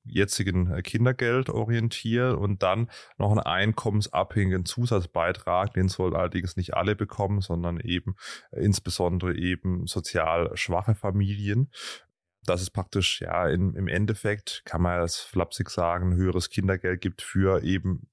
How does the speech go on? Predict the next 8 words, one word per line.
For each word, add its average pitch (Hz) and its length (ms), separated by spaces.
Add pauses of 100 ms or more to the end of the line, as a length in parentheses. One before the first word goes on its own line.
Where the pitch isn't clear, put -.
Familien, 95 680
die 90 320
eben, 90 300
äh, - 160 (220)
von - 200
Armut 95 460
betroffen 87 440
sind. 104 320